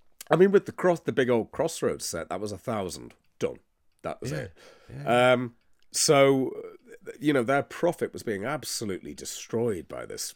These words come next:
Speaker 1: fella, by this one bloke, seventy-two-year-old man, copying everything and just selling it at knockoff prices.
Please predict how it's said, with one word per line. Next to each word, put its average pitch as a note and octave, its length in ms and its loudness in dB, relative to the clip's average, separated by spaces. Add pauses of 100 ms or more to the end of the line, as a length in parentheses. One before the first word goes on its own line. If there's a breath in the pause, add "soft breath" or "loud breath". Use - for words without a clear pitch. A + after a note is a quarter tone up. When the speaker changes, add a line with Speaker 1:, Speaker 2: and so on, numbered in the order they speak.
(120)
Speaker 1:
fella, F2+ 500 -10
by D#2 140 -6
this E2+ 180 -8
one G#2+ 480 -4
bloke, A#2+ 320 0
seventy-two-year-old A#2 1300 -4
man, A2 340 -6 (500 loud breath)
copying G2+ 540 -2
everything D#2 380 -6
and E2+ 80 -6
just F2+ 160 -8
selling G2 300 -6
it E2+ 100 -6
at - 40 -16
knockoff F#2+ 420 -8
prices. A2+ 520 -8